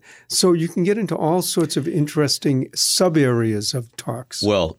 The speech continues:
Speaker 2: Ken is out there twice a month, but he's also in the store just about every day, except for Sundays, right?
Speaker 1: E-, except for Sundays. And I, I'll just add one thing. If you
Speaker 2: Sure.
Speaker 1: go to our webpage, at the top on the heading, there's a thing that says events.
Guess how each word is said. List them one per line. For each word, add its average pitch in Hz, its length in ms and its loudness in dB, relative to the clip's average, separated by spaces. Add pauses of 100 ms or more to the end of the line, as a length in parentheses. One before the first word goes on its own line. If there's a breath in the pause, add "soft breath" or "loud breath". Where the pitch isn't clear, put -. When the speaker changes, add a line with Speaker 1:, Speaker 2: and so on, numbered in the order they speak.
Speaker 2:
Ken 120 240 2
is 101 140 2
out 107 200 4
there 95 180 4
twice 113 400 2
a 135 60 2
month, 101 380 2
but 90 100 2
he's 87 140 2
also 101 360 4
in 110 200 2
the 104 100 2
store 98 480 2 (120)
just 165 340 2
about 101 200 4
every 82 200 2
day, 80 260 2
except 92 380 0
for 92 80 0
Sundays, 82 520 0
right? 95 240 2 (240 soft breath)
Speaker 1:
E-, 185 120 2 (180)
except 156 360 0
for 190 100 2
Sundays. 135 500 2
And 160 140 4
I, 151 160 2 (260)
I'll 139 180 2
just 147 260 0
add 139 200 2
one 143 220 2
thing. 147 220 0
If - 60 0
you 147 60 0
Speaker 2:
Sure. - 180 4
Speaker 1:
go 143 120 4
to 175 100 6
our 180 140 4
webpage, 120 800 0 (760 soft breath)
at - 160 2
the 151 120 2
top 151 480 0
on 131 100 4
the 131 100 2
heading, 131 360 2
there's 120 180 0
a 127 60 2
thing 139 240 2
that 131 140 2
says 127 240 2
events. 131 640 0